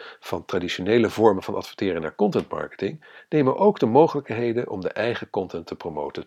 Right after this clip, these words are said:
toe. De content marketer van tweeduizend zeventien houdt zich niet meer hoofdzakelijk bezig met het produceren van content. Hij of zij besteedt ook steeds meer aandacht en budget aan het betaald promoten van die content.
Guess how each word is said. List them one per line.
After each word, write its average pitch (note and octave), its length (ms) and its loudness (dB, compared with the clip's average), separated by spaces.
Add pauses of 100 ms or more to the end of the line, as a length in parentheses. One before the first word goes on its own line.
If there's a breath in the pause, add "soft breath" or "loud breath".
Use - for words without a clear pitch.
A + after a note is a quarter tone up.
toe. - 240 4 (840)
De - 180 -14
content C#3 300 2
marketer G#2 760 2
van G#2+ 140 -6
tweeduizend A#2+ 460 6
zeventien A2 500 4 (240 loud breath)
houdt A#2 220 0
zich - 140 -6
niet G2+ 220 -2
meer F#2 260 0
hoofdzakelijk A2 680 -2
bezig F2+ 420 -2
met E2+ 180 -10
het - 100 -20
produceren E2 480 -6
van D2 180 -12
content. - 500 -12 (380 loud breath)
Hij G#2+ 200 4
of G2+ 80 4
zij G2+ 280 0
besteedt F#2 400 -2
ook C3 180 2
steeds D3+ 320 2
meer - 140 -4
aandacht F#2+ 380 -4
en E2+ 200 -12
budget - 640 -8
aan F#2 180 -6
het D#2 80 -10
betaald F2+ 440 -2
promoten G#2+ 460 2
van D3 240 4
die G2 120 -2
content. - 540 -10